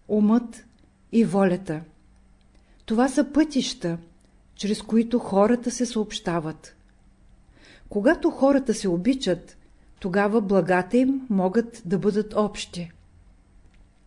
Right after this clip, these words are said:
Дето има любов, там има блага.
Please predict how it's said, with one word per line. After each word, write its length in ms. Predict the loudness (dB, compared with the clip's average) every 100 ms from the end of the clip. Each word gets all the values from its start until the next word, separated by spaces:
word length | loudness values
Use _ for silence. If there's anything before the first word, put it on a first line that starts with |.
| _ _ _ _ _ -20 -6
Дето 320 | -2 0 4
има 220 | 4 6
любов, 600 | 4 4 2 0 -4 -18 _ _ _ _ _
там 260 | -4 -2 -2 0
има 280 | 0 0
блага. 440 | 0 -2 0 -2